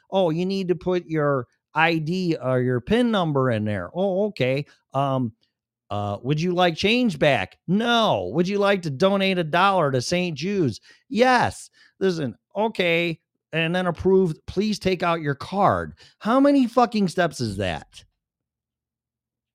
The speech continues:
Five, maybe? Five. So here's my point, okay? Just to do anything nowadays,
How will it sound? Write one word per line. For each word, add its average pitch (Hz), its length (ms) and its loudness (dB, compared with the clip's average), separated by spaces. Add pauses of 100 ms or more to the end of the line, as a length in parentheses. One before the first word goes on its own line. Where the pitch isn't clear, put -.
(2750)
Five, 117 800 -6 (140)
maybe? 247 540 2
Five. 107 420 -2 (320)
So - 240 -10
here's 240 320 0
my 196 200 4
point, 117 500 -4 (140)
okay? 123 320 0 (560)
Just 233 300 0
to 262 100 4
do 220 280 4 (120)
anything 131 880 0 (1040)
nowadays, 104 960 0